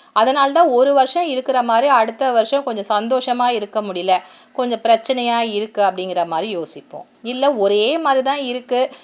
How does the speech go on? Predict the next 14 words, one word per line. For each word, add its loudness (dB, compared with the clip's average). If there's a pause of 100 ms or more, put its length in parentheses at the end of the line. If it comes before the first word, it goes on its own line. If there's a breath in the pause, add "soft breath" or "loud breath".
(180 loud breath)
ஜா-, 2
நமக்கு 0
ஒண்ணும் -4
பெரிய -2
வளர்ச்சி 2
இல்லையேன்ற -2
மாதிரி -4
ஒரு -6
கவலைகள் 0
இருக்கலாம். -8 (280 soft breath)
ஏன்னா, 0
அந்த 2
ராசி 4
கட்டத்துல -2